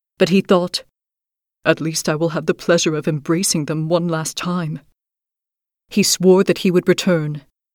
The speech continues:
and Beast told him that he could leave whenever he wished. "But I don't want you to leave empty-handed," he added.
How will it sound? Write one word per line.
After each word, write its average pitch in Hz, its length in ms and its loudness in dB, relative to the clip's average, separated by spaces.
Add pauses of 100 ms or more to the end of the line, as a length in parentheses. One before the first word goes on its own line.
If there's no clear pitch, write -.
(180)
and 180 180 0
Beast 214 280 2
told 208 320 2
him 151 200 -2
that - 160 0
he 196 100 0
could 202 160 0
leave 208 260 2
whenever 165 260 2
he 160 160 -4
wished. - 540 -2 (960)
"But 151 180 -2 (400)
I 175 120 6
don't 185 200 4
want 170 280 0
you 151 80 -6
to 170 140 -4
leave 160 200 -2
empty-handed," 156 800 -4 (400)
he 170 220 4
added. 147 420 -6